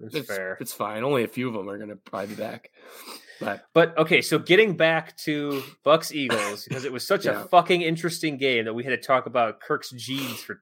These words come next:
Speaker 1: five
Speaker 2: <laughs>
Speaker 1: minutes. Uh, I had something that I thought of. I
Speaker 2: Yeah.
Speaker 1: think the Eagles would have had a better shot to win this game if they just put Gardner Minshew in, in the second half.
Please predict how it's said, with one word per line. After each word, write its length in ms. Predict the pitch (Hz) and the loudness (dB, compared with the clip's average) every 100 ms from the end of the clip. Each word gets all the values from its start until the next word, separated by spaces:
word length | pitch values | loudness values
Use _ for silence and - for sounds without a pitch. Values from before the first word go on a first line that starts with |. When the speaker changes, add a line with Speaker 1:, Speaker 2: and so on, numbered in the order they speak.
| _ _ - | _ _ -2
Speaker 1:
five 200 | 104 101 | 4 6
Speaker 2:
<laughs> 0 | |
Speaker 1:
minutes. 380 | 202 196 - - 240 - - - - _ | 6 4 0 0 -6 -8 -18 -20 -20 _
Uh, 220 | 135 135 131 - _ - | 6 8 6 -2 _ 4
I 180 | 160 190 | 6 8
had 340 | 185 175 165 | 8 6 6
something 320 | 151 127 135 | -4 -4 -4
that 100 | 120 | -2
I 80 | 113 | -2
thought 320 | 110 101 92 | -2 -6 -8
of. 100 | 82 _ _ _ _ _ _ _ | -12 _ _ _ _ _ _ _
I 140 | 123 165 | 0 2
Speaker 2:
Yeah. 140 | 175 | 2
Speaker 1:
think 160 | 185 160 | -2 -4
the 120 | 147 | -8
Eagles 320 | 123 135 135 127 | -4 -2 -2 -4
would 80 | |
have 80 | 120 | -6
had 120 | 127 113 | -4 -6
a 20 | |
better 300 | 101 113 113 | -2 -2 -2
shot 360 | - 117 113 | 0 2 2
to 100 | - | -2
win 160 | 110 110 | -6 -6
this 180 | 110 - | -6 -8
game 460 | 110 107 113 117 - | -4 -2 -4 -6 -8
if 160 | 113 | -10
they 140 | - 107 | -6 -6
just 200 | 110 - | -8 -8
put 180 | 117 - | -6 -2
Gardner 340 | 104 104 101 | -4 -4 -6
Minshew 440 | 101 101 - 110 | -8 -8 -6 -2
in, 80 | 110 | -2
in 60 | 104 | -2
the 80 | 95 | -8
second 320 | 107 101 98 | -10 -10 -10
half. 260 | 92 87 | -12 -14